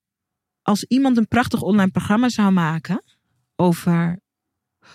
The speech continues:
hoe je zonder dat je daar zelf aan onderdoor gaat, iemand van wie je houdt met een eetstoornis, hoe je die kan ondersteunen. Of iemand met een verslaving. Ik zou dat meteen kopen.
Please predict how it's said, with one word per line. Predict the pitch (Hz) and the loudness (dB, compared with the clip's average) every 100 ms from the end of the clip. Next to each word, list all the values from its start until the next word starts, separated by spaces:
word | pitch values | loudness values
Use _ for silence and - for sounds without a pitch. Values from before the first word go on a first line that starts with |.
| _ | _
hoe | 202 247 | 4 6
je | 202 | 6
zonder | 160 - 233 254 220 | 2 0 2 4 4
dat | 175 170 | 2 0
je | - 170 | 0 0
daar | 165 | 0
zelf | - 180 175 165 | 2 2 2 -2
aan | - 160 | -2 0
onderdoor | 160 160 160 156 | 0 0 0 0
gaat, | 165 160 - - _ _ _ _ _ _ _ _ | -2 -6 -6 -8 _ _ _ _ _ _ _ _
iemand | 196 180 175 | 2 4 2
van | 180 | 2
wie | 180 | 4
je | 170 | 4
houdt | 160 160 160 | 4 4 2
met | 160 156 | 0 -2
een | 165 | -2
eetstoornis, | 147 170 - 170 160 156 156 | 0 -2 -2 -2 0 0 -2
hoe | - 175 | -2 0
je | |
die | 165 | 0
kan | 170 165 | 0 -2
ondersteunen. | 156 156 - 185 214 254 - - - - _ - _ _ _ _ - | -2 -2 -2 -2 0 -2 -6 -20 -20 -20 _ -20 _ _ _ _ -2
Of | 185 | -2
iemand | - 190 170 | 2 2 4
met | 170 175 | 2 0
een | |
verslaving. | 165 170 170 160 202 - 247 330 262 | -2 -2 2 2 2 0 -4 -6 -6
Ik | 208 | -4
zou | - 214 | -2 0
dat | 190 | 0
meteen | 190 - 202 190 | 0 0 0 0
kopen. | 170 160 160 160 | -2 -6 -8 -14